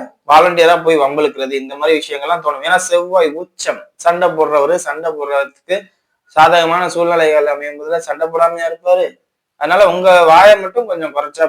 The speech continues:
போதும் அப்படிங்கிறத சொல்லலாம். திடீர் பயண அலைச்சல்கள் ஏற்படும்,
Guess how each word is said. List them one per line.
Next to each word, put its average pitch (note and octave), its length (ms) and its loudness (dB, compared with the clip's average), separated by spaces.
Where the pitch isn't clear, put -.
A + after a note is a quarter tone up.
போதும் C3+ 280 -4
அப்படிங்கிறத C3+ 480 -6
சொல்லலாம். B2+ 300 -6
திடீர் G#3+ 420 2
பயண F#3 320 4
அலைச்சல்கள் E3+ 580 2
ஏற்படும், C#3 500 -2